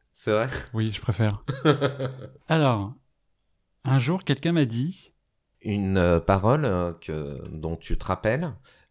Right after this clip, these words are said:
Speaker 1: euh, que ça soit de quelqu'un du métier ou, euh, un spectateur ou un prof ?
Speaker 2: Euh, une fois, euh, une des premières fois que je montais, je me, que j'ai joué sur scène, c'était Mes meilleurs ennuis, une pièce de Guillaume Mélanie. Et à un moment, il y avait un monologue où je disais : « Ah, j'en ai marre de ça, j'en ai marre de ça, j'en ai marre de ça. »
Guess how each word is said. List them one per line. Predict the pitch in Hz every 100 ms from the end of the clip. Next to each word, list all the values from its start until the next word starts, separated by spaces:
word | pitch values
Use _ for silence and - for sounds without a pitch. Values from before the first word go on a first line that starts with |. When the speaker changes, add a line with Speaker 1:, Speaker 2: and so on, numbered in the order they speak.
| -
Speaker 1:
euh, | 90 85 82
que | 80 92
ça | - 95
soit | - 117 113
de | 95
quelqu'un | - 90 - 101
du | 98 98
métier | 92 - 139 180 208 -
ou, | 120 107 107 110
euh, | 107 101 104 - _ -
un | 90
spectateur | - - 82 76 73 101 - - _ _ _
ou | 78 73
un |
prof ? | 67 76 - - - _ _ - - -
Speaker 2:
Euh, | 135
une | 143
fois, | 143 240 254
euh, | 196 160
une | 147
des | 143
premières | - 190
fois | 208
que | 180
je |
montais, | 165 151
je | - 143 139
me, | 151 139
que | 131
j'ai | 120 120
joué | 139 196
sur | - 135
scène, | 202
c'était | - 131
Mes | 131 175
meilleurs | 180 151
ennuis, | 156
une | 175
pièce | 143
de | 127
Guillaume | 120 131
Mélanie. | 127 117 131 202 226 -
Et | 139 135
à | 131
un |
moment, | 139 196
il |
y |
avait | 151
un | 131
monologue | 135 139 143 180 151
où | 123
je |
disais : « | 120 117 170
Ah, | 185
j'en | 165
ai | 156
marre | 165
de | 160
ça, | 170
j'en | 156
ai | 147
marre | 151
de | 151
ça, | 139 160
j'en | 143
ai |
marre | 131 139
de | 127
ça. » | 160